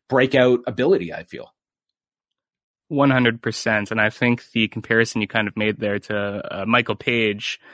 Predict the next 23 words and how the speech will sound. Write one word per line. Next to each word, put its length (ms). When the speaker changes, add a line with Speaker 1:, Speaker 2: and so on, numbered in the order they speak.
Speaker 2:
there, 160
there's 280
a 40
lot 260
to 100
that 260
as 160
well. 360
I 160
mean, 280
his 340
has 180
not 240
been 100
handled 380
as 180
well, 140
in 60
my 180
opinion, 400
because 240
he 160
proved, 760